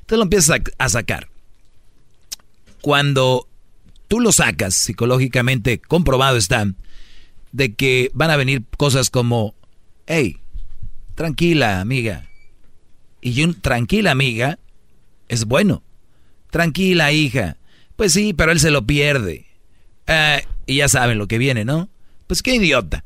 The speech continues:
de lo que se perdió". Y, y eso le va dando un tipo de ánimo a la persona que está en una separación, más si la ven sufrida. Pero guess what,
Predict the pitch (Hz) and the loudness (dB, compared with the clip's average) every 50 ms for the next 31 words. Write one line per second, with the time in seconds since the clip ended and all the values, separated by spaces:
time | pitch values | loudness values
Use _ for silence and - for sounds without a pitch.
0 | - - - 156 156 151 127 127 113 139 104 107 127 117 98 90 80 64 - - | -6 -2 0 2 2 2 2 0 0 0 0 0 0 0 0 -2 -4 -8 -12 -18
1 | - - - - 135 135 - - 135 135 147 156 - 151 151 151 143 135 127 123 | -20 -18 -12 -8 -8 -8 -6 -6 -2 0 0 0 2 2 0 0 2 0 2 2
2 | 123 131 135 139 135 135 135 135 139 143 - - - - - - - 127 135 135 | 2 2 2 2 2 2 2 2 0 -2 -6 -14 -20 -20 -18 -8 -4 -2 -2 -2
3 | 117 - 143 127 101 - 143 139 135 - - - - - - - - - - - | 0 -2 -2 -2 -2 0 0 0 0 -2 -6 -12 -20 -20 -20 -20 -20 -20 -20 -12
4 | - 104 107 - - - - 143 160 165 151 131 107 104 101 98 107 - - - | -8 -8 -8 -8 -6 -4 -2 0 2 2 2 0 0 -2 -4 -6 -8 -12 -20 -20
5 | - - - - 120 120 117 117 - 117 101 98 85 131 131 127 127 135 135 - | -20 -14 -6 -2 0 0 0 0 0 -2 -2 0 0 0 0 0 0 -2 -4 -6
6 | - - - 147 147 156 160 - - - - - - - - - - - - - | -8 -4 0 0 2 0 0 -4 -8 -18 -20 -20 -20 -20 -20 -20 -20 -20 -20 -20
7 | - - - - 139 135 - - - 147 139 139 139 135 - - - - 123 120 | -20 -16 -8 -4 -4 -2 -2 -2 0 0 2 2 0 -2 -6 -10 -6 -4 -2 0
8 | 117 127 135 135 127 - - - - - 135 123 98 - 135 139 135 127 202 220 | 0 0 0 0 0 -2 -6 -8 -4 -2 -2 0 0 0 2 2 4 4 4 2
9 | 214 175 - - - - - - - - - - - - - - 139 143 143 143 | 2 -2 -6 -12 -20 -20 -20 -20 -20 -20 -20 -20 -20 -14 -6 -2 0 2 2 2
10 | 143 - - - - - - - 123 120 120 127 131 127 117 - 120 92 123 120 | 2 0 -2 -4 -10 -8 -6 -2 0 0 2 2 2 2 2 0 0 0 0 -2
11 | 85 73 - - - - - - - - - - - - - - - - - - | -2 -4 -8 -14 -20 -20 -20 -20 -20 -20 -20 -20 -20 -20 -20 -20 -10 -6 -4 -4
12 | 139 139 127 - - - - - - - 101 131 147 151 139 117 104 101 131 147 | -2 -4 -6 -8 -10 -18 -20 -20 -14 -6 -2 0 2 2 2 2 2 2 2 2
13 | 139 - | 2 0